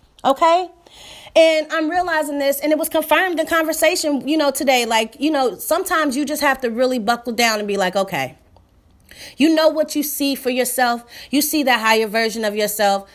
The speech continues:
You know what you want for your family, but you keep looking back. You like Lot's wife. You're gonna fuck around and be turned to ashes.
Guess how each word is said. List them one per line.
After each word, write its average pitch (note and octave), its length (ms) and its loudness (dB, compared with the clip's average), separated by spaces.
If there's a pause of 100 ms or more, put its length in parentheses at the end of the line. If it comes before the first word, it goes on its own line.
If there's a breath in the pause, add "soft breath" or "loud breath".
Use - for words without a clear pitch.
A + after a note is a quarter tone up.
(100)
You C4 120 2
know C4+ 180 4
what B3 220 -4
you B3 60 -6
want A3+ 180 -2
for A3 100 -6
your G#3+ 140 0
family, A3 340 0
but G#3 200 -4
you A3+ 60 -10
keep C#4 260 -2
looking A3+ 280 -4
back. G#3 320 0
You A#3 80 -4
like B3+ 180 2
Lot's B3 300 0
wife. F3+ 220 0
You're A3 60 -6
gonna A#3 120 0
fuck C4+ 240 -2
around A#3+ 280 0
and G#3 100 -4
be G#3 120 -4
turned G#3+ 340 0
to F3 120 -6
ashes. - 680 -2